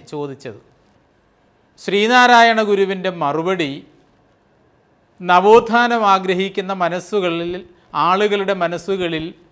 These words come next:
ഇങ്ങനെ ചോദിച്ചുകൊണ്ടേ ഇരിക്കുകയും ചെയ്യും. എന്തായാലും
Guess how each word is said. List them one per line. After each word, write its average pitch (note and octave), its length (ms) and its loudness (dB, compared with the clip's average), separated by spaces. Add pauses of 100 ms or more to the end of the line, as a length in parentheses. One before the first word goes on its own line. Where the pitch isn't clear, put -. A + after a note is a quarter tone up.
(340)
ഇങ്ങനെ E3 220 -6 (100)
ചോദിച്ചുകൊണ്ടേ E3+ 800 -6 (680)
ഇരിക്കുകയും C#3 600 -12
ചെയ്യും. B2 240 -14 (1000)
എന്തായാലും D#3+ 640 0